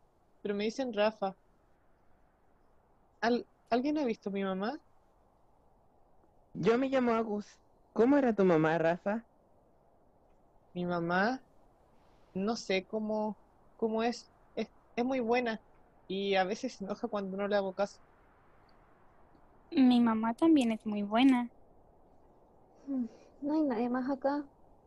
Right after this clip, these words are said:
Speaker 4: Tengo miedo.
Speaker 1: Ya sé. Juguemos a los detectives.
Speaker 2: Sí, ese es mi juego favorito del mundo.
Speaker 3: Esos no son juegos de niña.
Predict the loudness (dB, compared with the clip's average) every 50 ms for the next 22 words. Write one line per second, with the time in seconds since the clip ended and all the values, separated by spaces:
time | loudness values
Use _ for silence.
0 | _ _ -20 -20 _ -10 -8 -4 -2 0 0 2 2 2 2 0 0 0 -2 -2
1 | -4 -8 -12 -18 -20 -20 -20 _ -20 -20 -20 -20 -20 _ -20 -20 _ -20 -20 -20
2 | -20 -20 -20 -20 -20 -20 -20 -20 -20 -20 -16 -8 -4 -2 -2 -4 -4 -2 0 0
3 | 2 2 2 0 -2 -4 -8 -20 -20 -20 -20 -20 -20 -20 -20 -20 -20 -8 -2 0
4 | 0 0 0 0 -2 -2 -2 -2 -2 0 0 0 0 0 -2 0 -2 -4 -4 -2
5 | 0 2 2 2 2 0 -2 -2 -6 -10 -20 -20 -20 -20 -20 -20 -20 -20 _ -20
6 | -20 _ -20 -20 -20 -20 -20 -20 -20 -20 _ -20 -20 -20 -20 -20 -20 -20 -20 -20
7 | -20 -20 -20 -20 -20 -20 -20 -6 0 2 4 6 6 6 6 6 4 2 2 2
8 | 0 0 2 2 2 4 4 4 2 2 2 2 2 0 0 2 2 2 2 2
9 | 2 2 2 2 2 2 0 0 -2 -2 -2 0 0 0 2 2 4 4 2 2
10 | -2 -6 -14 -20 -20 -20 -20 -20 -20 -20 -20 -20 -20 -20 -20 -20 -20 -20 -20 -20
11 | -20 -20 -20 -20 -20 -20 -20 -20 -20 -20 -20 -20 -20 -10 -6 -4 -2 0 2 4
12 | 4 6 4 4 2 0 -2 0 0 -2 -2 -2 -2 -4 -4 -2 0 2 2 4
13 | 4 4 4 2 2 0 -4 -8